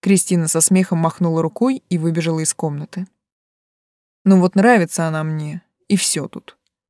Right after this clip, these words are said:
Даже имя её произносить нравится. Без неприятных коверканий, как делает её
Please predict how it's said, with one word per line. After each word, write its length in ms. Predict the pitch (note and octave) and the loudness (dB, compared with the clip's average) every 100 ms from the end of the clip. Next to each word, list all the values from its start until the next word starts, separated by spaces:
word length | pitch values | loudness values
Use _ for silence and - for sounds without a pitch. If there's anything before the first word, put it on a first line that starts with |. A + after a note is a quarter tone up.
| _ - | _ -2
Даже 260 | F#3 F#3 F3+ | 4 4 2
имя 360 | - A#3 F3 | 4 4 6
её 160 | E3+ E3 | 2 -4
произносить 800 | - E3+ D#3+ E3 - D#3 - _ - | -2 -4 -2 -2 -4 -6 -10 _ -2
нравится. 560 | F3+ E3+ D#3 - - - _ _ _ _ _ _ - | 0 0 -2 -8 -8 -8 _ _ _ _ _ _ 0
Без 200 | F#3 F3 | 2 4
неприятных 520 | F#3 F#3 G#3 F#3+ E3+ | 4 4 2 2 -2
коверканий, 880 | - E3+ G3+ A3 - E3+ D#3 E3+ _ | -2 2 2 2 -2 -6 -6 -12 _
как 200 | - G3 | 0 2
делает 360 | E3+ D#3+ E3 E3+ | 2 2 0 0
её 240 | E3+ E3 | 0 0